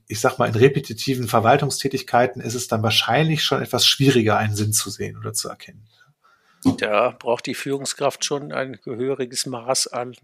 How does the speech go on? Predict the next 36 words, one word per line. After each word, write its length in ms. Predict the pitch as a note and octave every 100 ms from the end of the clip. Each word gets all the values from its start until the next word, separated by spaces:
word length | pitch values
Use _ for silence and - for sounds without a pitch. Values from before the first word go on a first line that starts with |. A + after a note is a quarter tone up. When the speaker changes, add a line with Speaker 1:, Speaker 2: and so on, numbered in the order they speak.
| C#3
Speaker 2:
äh, 200 | C#3 B2+
Begeisterungsfähigkeit, 1200 | C#3 A#2+ B2 - A#2+ - C#3 B2+ B2+ - A#2 A#2+ - - - -
dass 200 | C#3 -
die 140 | - B2+
den 220 | A#2 A#2
Sinn 360 | A2 B2 B2
hinter 560 | G#2 A#2 A2+ B2 A2 G#2+
was 180 | A#2 -
auch 140 | A2+
immer, 320 | B2+ A2 G#2+ - - - -
ähm, 200 | G#2 G#2
den 140 | G#2 A2+
Leuten 380 | G#2+ G2 A2+ -
permanent 420 | A2 G#2+ G2+ G2+
vermitteln, 540 | - G#2+ G#2+ A2 G2+
wo 100 | G#2
denn 140 | G#2 -
unser 240 | G#2+ A2
Beitrag 520 | G#2 A2+ - F#2+ F#2+
ist. 280 | - - - - - - - -
Das 160 | - -
ist 140 | -
wahrscheinlich 520 | A2+ - A2 C3+ B2
nicht 220 | C3 C3
so 240 | - A#2+ D3+
schwer, 640 | - A#2 A#2 D#3 E3+ -
aber 140 | A#2+ A2+
ich 160 | -
glaube, 380 | - F#2 A#2 D3
das 200 | B2 G#2+
muss 220 | C3+ -
man 80 | G#2+
im 40 |
Tagesalltag 680 | - G2 A2+ - - A2+ A2
dann 180 | B2+ A2+
auch, 220 | A#2+ -